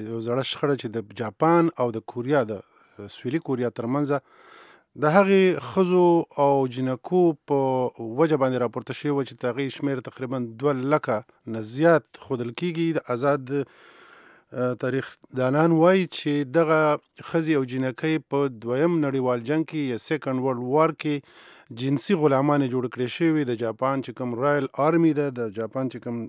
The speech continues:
آه، ز-، آه، پوځ دی، د هغې د، د پاره دوی د، آه، سیکس د غلامانو په حیثیت کې وي. په دې باندې د دواړو ملکونو، آم، آه، شخړه را روانه وه او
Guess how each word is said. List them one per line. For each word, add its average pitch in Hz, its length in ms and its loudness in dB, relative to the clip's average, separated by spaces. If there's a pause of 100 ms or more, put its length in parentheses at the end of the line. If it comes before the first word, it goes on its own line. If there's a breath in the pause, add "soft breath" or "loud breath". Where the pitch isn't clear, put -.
(140)
آه، 107 260 -10 (720)
ز-، 113 100 -16 (120)
آه، 117 200 -10 (320)
پوځ 175 260 8 (120)
دی، 160 120 4 (140)
د - 20 -2 (120)
هغې 143 280 0 (1120 loud breath)
د، 123 40 -6 (260)
د - 20 -4 (120)
پاره 160 200 6
دوی 156 260 0 (100)
د، - 20 0
آه، 139 500 0
سیکس - 380 -2 (100)
د - 20 0 (100)
غلامانو 127 640 2 (160)
په 120 140 -8
حیثیت 165 380 0
کې 196 180 -2
وي. 214 120 0 (680 loud breath)
په 165 80 4
دې 208 220 4
باندې 185 260 6
د 165 120 0
دواړو 180 220 8 (120)
ملکونو، 156 540 4 (360)
آم، 120 480 -2 (640)
آه، 113 240 -6 (100)
شخړه 135 320 2
را 123 140 2
روانه 147 340 4
وه 147 80 2 (600 loud breath)
او 143 80 4